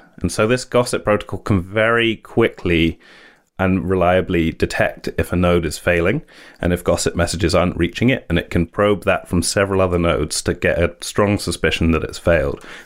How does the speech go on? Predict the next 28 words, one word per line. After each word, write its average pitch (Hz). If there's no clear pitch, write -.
And 87
it -
can 95
then 95
propagate 92
that 87
information 85
very 82
quickly -
throughout -
the -
whole 78
cluster. -
And 113
so 107
the 113
idea 123
is 123
that -
you 101
run 104
the 104
agent 95
on 90
the 82
node, 87
and 87
then 85